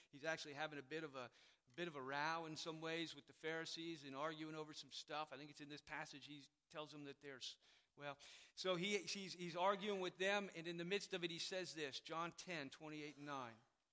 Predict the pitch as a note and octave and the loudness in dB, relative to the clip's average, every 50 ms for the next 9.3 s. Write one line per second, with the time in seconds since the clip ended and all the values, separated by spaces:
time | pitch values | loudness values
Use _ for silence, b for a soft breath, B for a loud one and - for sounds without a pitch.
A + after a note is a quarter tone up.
0 | _ B B B B B B B B B B - D3+ E3 F#3+ G#3+ A#3 C4 C4 C4 | _ B B B B B B B B B B -6 2 6 10 10 10 10 10 12
1 | C4 C4 C4 B3 G#3+ F3 E3 E3 - - - - - F3 G3+ G#3 G#3+ A3+ A3 - | 10 10 10 8 4 2 2 4 4 4 4 4 4 6 6 6 6 4 2 0
2 | - - C#3+ D#3 D#3 C#3 C3+ C#3+ E3 F#3+ G3+ _ _ _ _ _ _ _ _ _ | -4 -4 -2 -2 -2 -2 -2 -4 -4 -8 -10 _ _ _ _ _ _ _ _ _
3 | _ - _ _ G#3+ A3+ G#3+ G3 D#3 C#3 F#3 G3 F#3+ F3+ F3 E3 E3 D#3+ - - | _ -20 _ _ -4 0 0 0 0 2 4 4 4 4 2 0 -2 -2 -4 -6
4 | - - F3 E3 D3+ - - - - - - - - _ _ _ _ _ _ _ | -4 -4 -2 -2 -2 -4 -6 -10 -12 -18 -18 -18 -18 _ _ _ _ _ _ _
5 | _ _ _ _ _ - A#2+ C3+ E3+ E3+ F#3 F#3 F3+ F3 F3+ G3 F3+ D#3+ D3 - | _ _ _ _ _ -16 -2 0 0 2 2 0 -2 0 0 0 0 0 -2 -2
6 | - D3+ C#3 B2 C3 C3+ C3 C3+ - - - D#3 C3 A2 _ - _ _ _ _ | -4 -4 -6 -4 -2 -2 -2 0 0 0 0 -2 -6 -8 _ -20 _ _ _ _
7 | _ _ _ - C3 C#3 B2 D3+ D3 - D#3 C#3 C3 D3+ C3+ D3 C#3+ C3 - - | _ _ _ -12 -12 -8 -8 -8 -8 -8 -8 -8 -8 -8 -6 -4 -6 -4 -4 -4
8 | - F3 E3 D#3+ - C#3 C3 C3+ B2+ D#3 D#3 C#3 - - F3 F#3 F3+ - F3+ F3 | -2 -2 -4 -6 -8 -10 -10 -8 -6 -6 -4 -4 0 2 2 0 0 0 0 0
9 | F3 E3+ C#3+ C3+ - | 0 0 -2 -4 -8